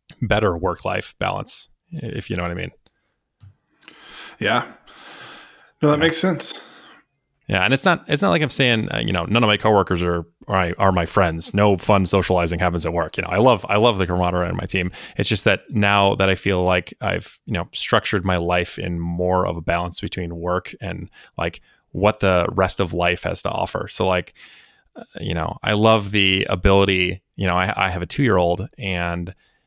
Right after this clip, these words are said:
Speaker 1: uh, if I was at an office all day long, I would just not see them from the second I left to the second I got back home. Um,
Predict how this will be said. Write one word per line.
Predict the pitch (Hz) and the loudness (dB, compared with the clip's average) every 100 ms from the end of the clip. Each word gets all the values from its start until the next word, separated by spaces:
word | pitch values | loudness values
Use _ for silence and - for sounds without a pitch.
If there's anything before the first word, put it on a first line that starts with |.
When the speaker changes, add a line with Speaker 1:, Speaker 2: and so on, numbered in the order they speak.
| - | -6
Speaker 1:
uh, | 92 90 | -2 -2
if | - 101 | -2 0
I | 92 | 0
was | 87 | 0
at | 87 | -2
an | 90 | 0
office | 104 - - | 0 -2 -2
all | 87 | -2
day | 87 | 0
long, | 87 87 87 87 - | 0 0 0 -2 -4
I | 87 87 | -2 -2
would | 90 | -2
just | 85 - | -4 -2
not | 92 90 | -2 0
see | - 90 | -2 -4
them | 82 82 | -4 -6
from | 101 87 | -4 -4
the | 87 | -2
second | 90 92 | -4 -2
I | 87 | -2
left | 87 85 - | 0 -2 -4
to | |
the | 87 | -8
second | - 87 90 | -4 -4 -4
I | 85 | -6
got | 85 85 _ - | -4 -6 _ -8
back | 87 - | -8 -2
home. | 151 101 87 - - _ - | 0 0 -4 -14 -20 _ -2
Um, | 92 90 90 90 | 0 2 0 -4